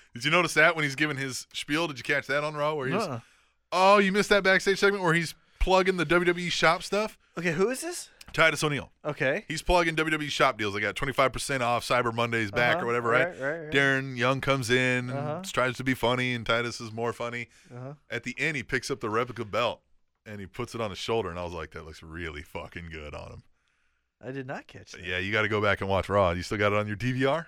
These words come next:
Speaker 2: I
Speaker 1: On your
Speaker 2: do.
Speaker 1: diver?
Speaker 2: Uh-huh, my diver.
Speaker 1: Yes. Yes, I forget where it is in the show, but he's doing just one of those backstage, like, hey, like the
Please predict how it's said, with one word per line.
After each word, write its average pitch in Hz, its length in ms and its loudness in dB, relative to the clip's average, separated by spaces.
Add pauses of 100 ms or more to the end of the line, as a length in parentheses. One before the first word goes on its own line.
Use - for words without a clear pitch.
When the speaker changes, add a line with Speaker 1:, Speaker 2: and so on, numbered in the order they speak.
Speaker 2:
I 127 60 -12
Speaker 1:
On 135 80 -10
your 220 140 -4
Speaker 2:
do. 208 60 -12
Speaker 1:
diver? 156 300 -2 (100)
Speaker 2:
Uh-huh, 156 200 -8
my 127 120 -12
diver. 120 100 -10 (180)
Speaker 1:
Yes. 123 240 -8 (640)
Yes, 95 260 0
I 98 80 0
forget 131 240 4
where 117 240 6
it 110 80 0
is 104 80 -4
in 107 60 -8
the 101 80 -8
show, 110 140 -2
but 92 100 -4
he's 95 100 -6
doing 110 240 -2
just 101 160 -6
one 113 100 -2
of 110 40 -2
those 104 120 -2
backstage, 110 560 -2
like, 98 200 -4
hey, 175 340 -2
like 117 220 -4
the 107 140 -4